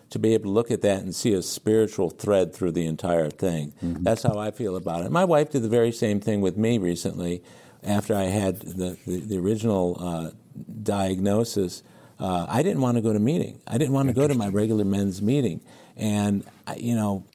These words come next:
Speaker 2: Why is that? Were you, d-, were you ashamed? You didn't want to tell people?
Speaker 1: Not I was ashamed. It was just that I didn't know enough yet, and I, I didn't wanna,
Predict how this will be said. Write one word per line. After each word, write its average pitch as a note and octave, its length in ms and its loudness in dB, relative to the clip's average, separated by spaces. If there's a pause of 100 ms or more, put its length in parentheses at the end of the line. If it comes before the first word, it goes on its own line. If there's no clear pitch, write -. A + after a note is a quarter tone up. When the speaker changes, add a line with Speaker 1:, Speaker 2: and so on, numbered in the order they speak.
Speaker 2:
Why D3 280 8
is C3+ 140 4
that? F#2+ 220 4
Were F#2+ 100 2
you, G2+ 300 4
d-, A2+ 280 -2
were G#2+ 160 4
you G#2 180 6
ashamed? C#3+ 500 2
You G#2+ 80 4
didn't G#2+ 180 4
want A2 160 2
to - 40 -10
tell D#3+ 160 4
people? F3+ 440 0
Speaker 1:
Not G#3+ 380 4
I G3 140 4
was E3+ 240 4
ashamed. D#3+ 440 2
It C#3+ 140 2
was C3+ 160 2
just E3+ 200 2
that C#3 220 2 (460)
I C#3 120 4
didn't E3 300 2
know C#3+ 220 6
enough C#3 320 4
yet, B2+ 340 6
and A2+ 140 4
I, G#2+ 220 -2
I A#2+ 40 2
didn't E3 240 0
wanna, C#3+ 360 2